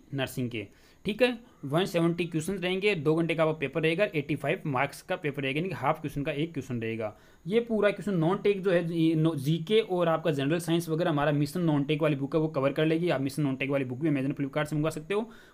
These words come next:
वो जो nursing के वन twenty books है, वो mission सीएचओ वाली book आराम से cover कर लेगी, आप जो मंगवा सकते हो।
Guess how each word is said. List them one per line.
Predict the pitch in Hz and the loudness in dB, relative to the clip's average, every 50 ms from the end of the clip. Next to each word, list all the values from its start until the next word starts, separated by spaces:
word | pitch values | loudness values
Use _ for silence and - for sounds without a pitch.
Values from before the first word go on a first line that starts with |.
| _ - | _ -2
वो | 180 | 0
जो | 185 190 | 2 4
nursing | 170 151 156 156 - - 233 240 | 4 2 2 0 0 0 0 2
के | 240 247 233 | 2 2 2
वन | 196 185 196 | 2 2 0
twenty | 196 185 165 160 151 165 | 0 0 0 0 2 0
books | 151 147 147 - - | 0 0 0 -2 0
है, | 160 | 0
वो | 147 | 0
mission | 139 143 143 - 151 | 0 -2 -2 -2 -4
सीएचओ | 147 - 135 123 - 143 | -2 -4 -4 -4 -2 -2
वाली | 135 135 131 | -2 -2 -2
book | 120 156 175 170 | -4 -4 -2 0
आराम | 156 131 135 160 175 156 | 0 0 0 0 -2 -2
से | 160 - 240 | -2 -2 -2
cover | 240 - 147 139 139 | 0 0 0 0 0
कर | 135 - 127 | -2 -2 -4
लेगी, | 123 120 120 117 156 165 | -4 -4 -4 -4 -4 -4
आप | 165 139 127 127 | -4 -6 -6 -6
जो | 127 170 190 | -6 -6 -4
मंगवा | 165 131 120 113 143 196 | -4 -4 -4 -4 -4 -6
सकते | 220 - - - - - 127 | -6 -8 -10 -10 -8 -6 -6
हो। | 120 110 104 | -6 -6 -6